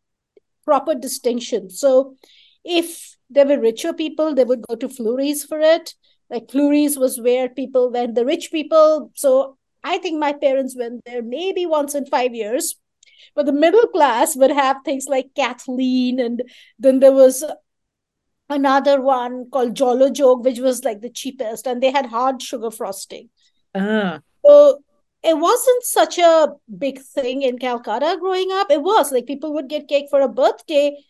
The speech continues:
Speaker 1: but there was a very strong, like, distinctions, and
Speaker 2: Mm.
Speaker 1: chocolate like, more sophisticated. We never had dark chocolate. There would be, like, a, three kinds of cakes, really. Chocolate, uh,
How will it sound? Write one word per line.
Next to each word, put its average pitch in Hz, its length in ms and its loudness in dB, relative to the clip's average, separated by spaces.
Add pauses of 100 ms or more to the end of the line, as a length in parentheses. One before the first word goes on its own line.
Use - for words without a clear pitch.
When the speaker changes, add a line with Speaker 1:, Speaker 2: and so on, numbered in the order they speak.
(220)
Speaker 1:
but 277 240 0
there 294 120 6
was 294 160 -2
a 285 60 -10
very 320 340 -2
strong, 262 580 -4
like, 233 260 -12 (240)
distinctions, 254 880 -8
and 226 180 -8
Speaker 2:
Mm. - 60 -20
Speaker 1:
chocolate 190 680 0 (580)
like, 285 140 -10
more 311 320 0
sophisticated. 320 840 -8 (380)
We 339 120 0
never 359 280 2
had 220 140 0
dark 233 280 0
chocolate. 214 460 -8
There 262 100 -2
would 339 100 -12
be, 381 80 -6
like, 277 200 -2
a, 185 120 -8 (380)
three 359 200 0
kinds 294 340 0
of 196 200 -12
cakes, 214 360 -12
really. 196 300 -10
Chocolate, 285 760 0 (720)
uh, 226 220 -6